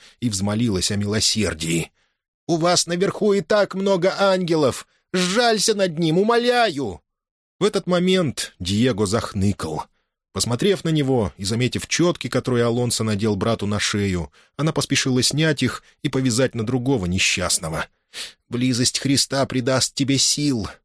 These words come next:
Ну же, малыш, шевельнись!" Колокольчик зазвонил опять. "Будь проклят этот барабан!" воскликнула монахиня.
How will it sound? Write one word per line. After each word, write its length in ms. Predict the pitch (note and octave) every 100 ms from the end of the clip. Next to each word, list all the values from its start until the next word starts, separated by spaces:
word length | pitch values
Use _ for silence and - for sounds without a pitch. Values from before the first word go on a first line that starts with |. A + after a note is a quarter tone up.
| _ -
Ну 220 | A#3 A#3
же, 140 | F3 E3+
малыш, 500 | D3+ D3 A#2+ - -
шевельнись!" 920 | - A3 A#3+ A#3 B3 B3+ F#3 - - - _ _ _ _ _ -
Колокольчик 640 | G3+ G#3 A3+ G#3+ - D3+
зазвонил 460 | A2+ A2+ B2+ C3 B2+
опять. 640 | C#3 - D#2+ D2+ - - _ _ _ _ - - -
"Будь 320 | G#2 C#3 -
проклят 640 | D3+ C#3 D#3 C#3 E3 D#3
этот 240 | E3 D#3+ C#3+
барабан!" 800 | E3+ F3 E3 F3+ F3 C#3+ C3 F#2 -
воскликнула 640 | C3 - C3+ - G#2+ A2
монахиня. 760 | B2+ C3+ G#2 F2+ - E2 D#2